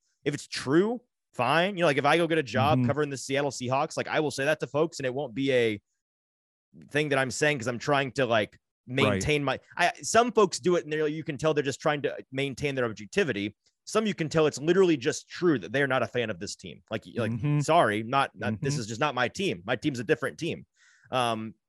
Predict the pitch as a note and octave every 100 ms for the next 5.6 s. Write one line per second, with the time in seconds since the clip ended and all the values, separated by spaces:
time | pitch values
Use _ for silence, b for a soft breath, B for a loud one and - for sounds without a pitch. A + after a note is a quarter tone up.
0 | _ _ _ _ _ _ - B2 A2+ C#3+
1 | C3 B2 G2 D3 D3+ C3+ E3 D#3 B2 E3
2 | D3+ D#3+ C3 A#2 D#3+ E3 F#3 F#3+ F3+ -
3 | G3+ A3+ A#3 _ _ _ - G#3 C4 -
4 | G3+ - D#3 D#3+ G#3 G#4 D3 C3 F3 G3+
5 | B3 C3 D#3+ E3+ E3+ F3